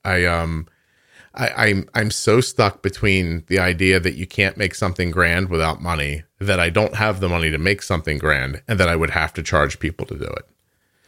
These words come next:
Like, there's, I, I'm stuck in that space. I don't know how to push myself beyond that.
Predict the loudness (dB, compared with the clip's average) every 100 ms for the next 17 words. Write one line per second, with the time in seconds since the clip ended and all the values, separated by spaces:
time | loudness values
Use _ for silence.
0 | _ -2 0 2 4 4 4 0 -4 -4
1 | 0 0 2 0 0 -2 0 0 2 -2
2 | -2 -6 -4 -2 -2 -2 0 0 0 0
3 | 0 -2 -2 -2 -2 -2 -4 -4 -4 -4
4 | -8 -10 -12